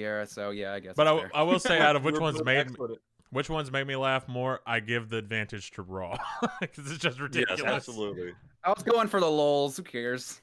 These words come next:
Speaker 3: Dude,
Speaker 2: Yeah.
Speaker 3: s-, uh, but seriously, I was going through the roster and I s-, I got to R and I saw Rodney Mack. I was like, "This draft is over. I won the draft with this pick."
Speaker 2: <laughs>
Speaker 1: I will, I will say though, oh four, looking at the roster, um, 'cause,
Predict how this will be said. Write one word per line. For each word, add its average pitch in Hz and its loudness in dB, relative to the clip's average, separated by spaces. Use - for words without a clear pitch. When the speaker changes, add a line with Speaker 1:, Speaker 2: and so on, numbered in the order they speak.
Speaker 3:
Dude, 160 2
Speaker 2:
Yeah. - -2
Speaker 3:
s-, 92 -6
uh, 151 -2
but 147 -2
seriously, 151 -6
I 127 2
was 120 -2
going 127 -2
through 131 -8
the 120 -6
roster 110 -4
and 107 -6
I 104 -4
s-, 101 -8
I 117 -6
got 110 -6
to 117 -4
R 98 -2
and 104 -6
I 107 -2
saw 113 -4
Rodney 104 -2
Mack. 95 -6
I 101 -8
was 95 -6
like, 92 -6
"This 104 -8
draft 123 -4
is 98 -4
over. 80 0
I 107 0
won 113 2
the - 4
draft 107 2
with - -6
this - -4
pick." 95 -4
Speaker 2:
<laughs> - -6
Speaker 1:
I - -2
will, 254 4
I 220 4
will 262 2
say 226 2
though, 151 2
oh 202 2
four, 185 0
looking 143 -4
at 175 -6
the 127 -4
roster, 117 -4
um, 110 -4
'cause, 131 -8